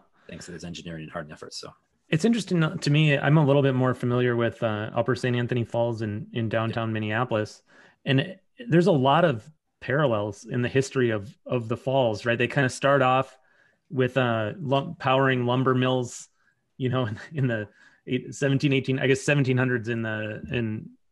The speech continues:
Speaker 2: in, in the case here, you said for Niagara Falls, I think it was y-, mid,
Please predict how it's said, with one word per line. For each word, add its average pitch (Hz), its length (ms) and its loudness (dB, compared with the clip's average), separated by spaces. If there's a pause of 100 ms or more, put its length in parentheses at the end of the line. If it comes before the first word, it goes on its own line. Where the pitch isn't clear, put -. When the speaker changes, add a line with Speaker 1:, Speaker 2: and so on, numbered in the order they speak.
Speaker 2:
in, 113 180 -6
in 123 120 -2
the 117 60 -2
case 113 260 -6
here, 120 200 -2
you 104 160 -6
said 104 300 -10
for 107 280 -6
Niagara 107 360 -6
Falls, 107 300 -6
I 107 40 -6
think 110 140 -8
it 110 40 -6
was 101 160 -10 (520)
y-, 127 240 -10
mid, 110 440 -6